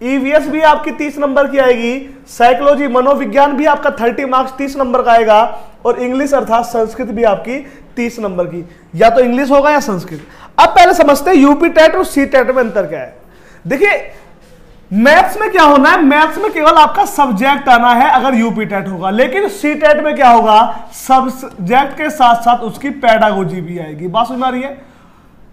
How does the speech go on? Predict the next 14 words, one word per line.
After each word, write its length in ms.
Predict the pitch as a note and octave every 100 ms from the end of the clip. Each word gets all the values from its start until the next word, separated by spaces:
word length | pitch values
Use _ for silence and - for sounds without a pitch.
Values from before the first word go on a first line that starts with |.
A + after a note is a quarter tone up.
| -
सी 360 | - - D#4+
टेट 320 | F#4+ F4 D#4+ E4
में 160 | F#4+
सब्जेक्ट 500 | - C#4+ G#3+ C#4+ D4+
आएगा 240 | D#4+ D#4+ D#4+
पन्द्रह 280 | D#4+ C#4+
नंबर 280 | D#4+ D#4+ D#4+
का, 140 | F4+ F4
पन्द्रह 300 | F4 D4 D4
नंबर 220 | B3+ B3+
की 100 | B3+
उसकी 180 | - F4+
पेडागोजी 560 | D#4 B3+ G#3+ G3+ G3
आएगा, 380 | F#3 F3 E3+